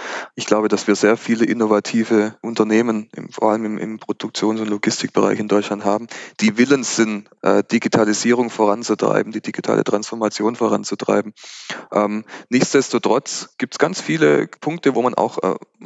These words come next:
ansetzen kann, situativ ansetzen kann. Ähm, Retrofitting von Maschinen könnte, könnte etwas sein, ähm, äh, wo wir auch gut ansetzen können.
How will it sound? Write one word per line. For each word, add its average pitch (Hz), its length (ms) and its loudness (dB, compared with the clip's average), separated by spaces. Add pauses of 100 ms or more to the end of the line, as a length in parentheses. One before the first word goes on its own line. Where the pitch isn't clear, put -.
(120)
ansetzen 139 460 0
kann, 120 160 4
situativ 123 600 0
ansetzen 120 500 -2
kann. 113 260 0 (440)
Ähm, 110 200 2
Retrofitting 117 680 2
von 120 200 -2
Maschinen 117 500 -2
könnte, 110 300 0 (520)
könnte 113 260 2
etwas 104 280 0
sein, 110 320 0 (400)
ähm, 107 280 0
äh, - 40 -2 (120)
wo 107 200 -4
wir 107 120 4
auch - 160 -2
gut - 180 -4
ansetzen 107 500 0
können. 104 280 -2